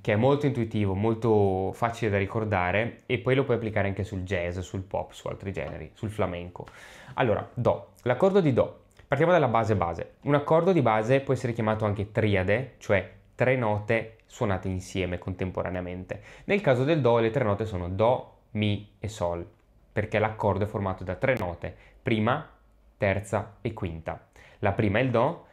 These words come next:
la terza è il Mi, infatti se contiamo dal Do abbiamo Do, Re, Mi, sono tre note, una terza, e l'altra nota è il Sol, Do, Re, Mi, Fa, Sol, la quinta nota.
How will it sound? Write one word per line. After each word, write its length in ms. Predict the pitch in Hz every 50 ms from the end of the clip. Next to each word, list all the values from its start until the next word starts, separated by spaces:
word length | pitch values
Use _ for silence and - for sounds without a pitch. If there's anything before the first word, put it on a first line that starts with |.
| _ _
la 140 | - 107 104
terza 560 | 107 127 113 113 110 107 107 95 82 82 -
è 80 | - 104
il 140 | 107 117 117
Mi, 360 | 113 110 113 156 170 - - _ _ _ _ _ _ _ _
infatti 640 | - - 110 101 104 101 92 - - 92 90 - - _ _ _ _ _ _ _ _ _ _ _ -
se 100 | - - 123
contiamo 440 | - 110 104 107 113 101 98 101
dal 180 | 95 95 92 95
Do 160 | 98 107 95
abbiamo 300 | 92 87 95 90 90 87
Do, 460 | 90 95 101 107 98 87 - - - _ -
Re, 420 | - 104 104 104 92 85 - - -
Mi, 420 | - 101 101 95 101 123 - - -
sono 240 | - - - - 104
tre 160 | - - 95
note, 300 | 85 85 85 82 - -
una 180 | 104 104 101 104
terza, 480 | 107 104 95 92 92 95 - 139 147 - - - - - _
e 100 | - 131
l'altra 260 | 123 139 151 151 180
nota 200 | 151 127 113 -
è 40 | 127
il 140 | 110 104 104
Sol, 400 | 104 - - 92 92 90 87 - - _ _ _
Do, 420 | - 107 110 95 87 - - - _ _ _
Re, 340 | - 110 110 98 80 - - - _ _
Mi, 340 | - 107 101 95 98 - - -
Fa, 320 | - - - 117 107 107 -
Sol, 380 | - - - - 104 90 - - - -
la 140 | - 160
quinta 320 | 156 - 104 95 87 - 95
nota. 320 | - - - - - -